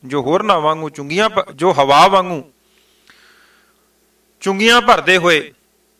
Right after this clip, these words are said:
ਹਵਾ ਦੇ ਵੇਗ ਨੂੰ ਵੀ ਮਾਤ ਪਾਉਂਦੇ ਸਨ। ਐਸੇ ਤੇਜ ਪ੍ਰਤਾਪੀ ਰਾਜੇ, ਜਿਨ੍ਹਾਂ ਮੂਹਰੇ ਬੜੇ-ਬੜੇ ਬਾਹੂਬਲ ਵਾਲੇ ਰਾਜੇ, ਜਿਨ੍ਹਾਂ ਦੀ ਗਿਣਤੀ ਦਾ ਅੰਦਾਜ਼ਾ ਲਾਉਣਾ ਵੀ ਸੰਭਵ ਨਹੀਂ, ਝੁਕ ਝੁਕ ਕੇ ਨਮਸਕਾਰਾਂ ਕਰਦੇ ਸਨ।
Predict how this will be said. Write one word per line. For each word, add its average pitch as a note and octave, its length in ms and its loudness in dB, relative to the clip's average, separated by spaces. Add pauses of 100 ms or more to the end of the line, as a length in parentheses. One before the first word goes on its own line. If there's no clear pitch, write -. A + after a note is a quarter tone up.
(720)
ਹਵਾ D#3 220 4
ਦੇ G#3 200 2
ਵੇਗ E3 340 -2
ਨੂੰ A#3 120 -2
ਵੀ A3+ 100 -6
ਮਾਤ E3 320 2
ਪਾਉਂਦੇ D#3 280 -4
ਸਨ। F3 220 -2
ਐਸੇ E3 380 -2
ਤੇਜ E3 360 -2
ਪ੍ਰਤਾਪੀ D3 560 -2
ਰਾਜੇ, C3+ 320 0
ਜਿਨ੍ਹਾਂ E3+ 280 -2
ਮੂਹਰੇ D3 280 -2
ਬੜੇ-ਬੜੇ E3+ 540 0
ਬਾਹੂਬਲ C#3 500 0
ਵਾਲੇ C3 240 -2
ਰਾਜੇ, A#2+ 420 -2 (360)
ਜਿਨ੍ਹਾਂ F3 280 0
ਦੀ D#3 200 -4
ਗਿਣਤੀ D#3 300 -4
ਦਾ E3+ 220 2
ਅੰਦਾਜ਼ਾ D3 400 2
ਲਾਉਣਾ G#3+ 260 2
ਵੀ G3+ 120 -4
ਸੰਭਵ F3+ 340 -4
ਨਹੀਂ, D3+ 260 -8
ਝੁਕ D3+ 340 -2
ਝੁਕ C3 280 -4
ਕੇ F3+ 140 -2
ਨਮਸਕਾਰਾਂ F3 560 0
ਕਰਦੇ C#3 320 -2
ਸਨ। C#3+ 320 -4